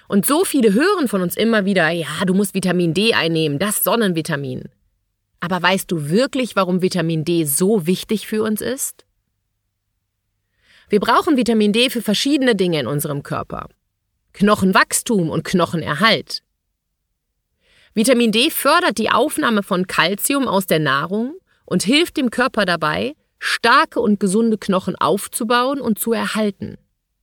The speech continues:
Wir brauchen es auch für unser Immunsystem. Denn Vitamin D unterstützt das Immunsystem, indem es die Produktion von antimikrobiellen Proteinen fördert und Entzündungen reduziert.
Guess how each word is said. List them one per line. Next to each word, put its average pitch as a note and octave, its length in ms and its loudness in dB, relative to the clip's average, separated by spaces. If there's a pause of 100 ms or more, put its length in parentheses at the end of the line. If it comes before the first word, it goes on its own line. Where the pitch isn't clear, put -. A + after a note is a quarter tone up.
(1600)
Wir C4 80 2
brauchen G#3+ 320 6
es - 80 0
auch E3 160 0
für E3 140 0
unser E3+ 240 2
Immunsystem. G#3+ 840 2 (920)
Denn G3 140 4
Vitamin G#3 340 4
D B3 220 2
unterstützt A#3 580 0
das D4 140 0
Immunsystem, F#3 960 0
indem A3 320 2
es A#3 80 -2
die G3+ 100 0
Produktion B3 800 -4
von F3+ 220 -2
antimikrobiellen A3 1300 0
Proteinen F#3 680 -2
fördert - 720 -2 (260)
und A#3+ 180 0
Entzündungen A3 640 0
reduziert. D#3 800 -6